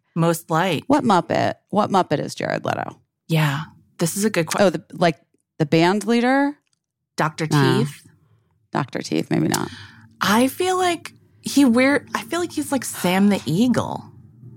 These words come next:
Speaker 2: Oh, interesting.
Speaker 1: Like,
Speaker 2: Interesting.
Speaker 1: it, like, um, handsome,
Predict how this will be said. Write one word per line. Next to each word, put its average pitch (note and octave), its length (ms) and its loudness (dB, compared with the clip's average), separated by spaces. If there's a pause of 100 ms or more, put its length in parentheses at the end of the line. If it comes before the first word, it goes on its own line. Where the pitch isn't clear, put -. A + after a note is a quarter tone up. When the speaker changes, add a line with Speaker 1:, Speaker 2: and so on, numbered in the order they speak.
(420)
Speaker 2:
Oh, D5 680 4
interesting. A3 440 -4 (220)
Speaker 1:
Like, F3 200 0
Speaker 2:
Interesting. - 340 -14
Speaker 1:
it, - 220 -2
like, F3+ 260 0
um, D3+ 640 0 (1040)
handsome, A#3 880 2